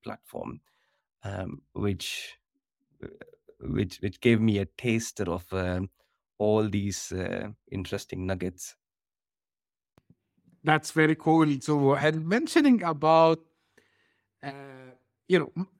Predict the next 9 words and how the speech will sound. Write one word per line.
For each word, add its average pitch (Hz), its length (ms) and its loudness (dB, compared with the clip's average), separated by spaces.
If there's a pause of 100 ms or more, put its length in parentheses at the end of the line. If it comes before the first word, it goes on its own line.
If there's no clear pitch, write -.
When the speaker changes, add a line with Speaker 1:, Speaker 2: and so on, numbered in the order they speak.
(220)
Speaker 2:
two 285 120 6
questions 147 500 -2
actually, - 400 -20
because 160 460 -2 (500)
you 202 220 -2
mentioned 240 420 2
about 165 360 2
the 143 100 -4
skills, - 720 -8